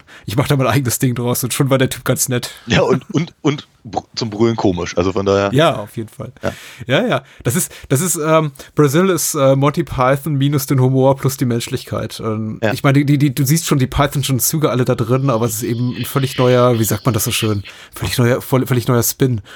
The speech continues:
Speaker 2: Mhm.
Speaker 1: Ähm, und das ist schon, ähm, ich finde das sehr, sehr cool,
Speaker 2: Mhm.
Speaker 1: weil, weil es, äh, innovativ genug ist, um, um zu begeistern, um zu überraschen und gleichzeitig dann eben doch vertraut genug und irgendwie auch, auch offensichtlich ba-, basierend auf dem, was er, äh, Gilliam zuvor gemacht hat,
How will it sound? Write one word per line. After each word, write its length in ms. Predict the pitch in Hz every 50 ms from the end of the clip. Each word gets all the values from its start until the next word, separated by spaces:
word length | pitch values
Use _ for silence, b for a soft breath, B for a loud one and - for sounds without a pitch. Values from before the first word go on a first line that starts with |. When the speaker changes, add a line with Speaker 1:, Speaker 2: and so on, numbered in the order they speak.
| B B B
Speaker 2:
Mhm. 220 | 117 98 85 95
Speaker 1:
Ähm, 340 | 113 107 104 104 101 104 -
und 120 | - 107
das 100 | 120 104
ist 120 | - - -
schon, 440 | - - 123 117 120 117 120 120 123 -
ähm, 240 | 110 110 110 110 - - -
ich 80 | - 127
finde 160 | 156 147 156
das 80 | 135 139
sehr, 100 | 139 117
sehr 140 | 120 120 - - -
cool, 220 | 135 123 113 117 107 -
Speaker 2:
Mhm. 300 | - 120 104 90 85 87 90
Speaker 1:
weil, 260 | 113 120 117 113 107 113
weil 120 | 110 110
es, 200 | 120 - - -
äh, 140 | 78 82 85 71 -
innovativ 540 | - 147 151 143 139 139 - - 160 - -
genug 280 | 156 131 139 143 -
ist, 140 | 151 135 -
um, 140 | 131 127 131
um 120 | 92 120 113
zu 160 | - - 135
begeistern, 520 | 117 113 - 117 117 135 156 - - 131
um 80 | 120 113
zu 140 | - - 127
überraschen 440 | 123 113 - 120 131 - - - 131
und 80 | 117
gleichzeitig 320 | - 123 127 135 - 131 -
dann 140 | - 127
eben 160 | - 131 123 -
doch 100 | - 135
vertraut 480 | - - 131 - - - 120 135 135 -
genug 360 | - 135 127 139 151 139 -
und 160 | 127 117 -
irgendwie 320 | 110 123 123 117 123 120 -
auch, 200 | 104 117 - -
auch 280 | 87 113 - - -
offensichtlich 520 | - - - 131 127 131 127 127 - 123 -
ba-, 80 | - -
basierend 480 | - 135 - 127 113 104 120 131 131 135
auf 160 | 123 117 -
dem, 260 | - 131 127 135 123
was 200 | 127 117 - -
er, 520 | 110 101 113 120 120 - - - 98 107 104
äh, 40 |
Gilliam 300 | 123 - 127 127 127 117
zuvor 340 | - - 123 113 - 131 127 127
gemacht 260 | 131 127 123 - -
hat, 120 | 123 -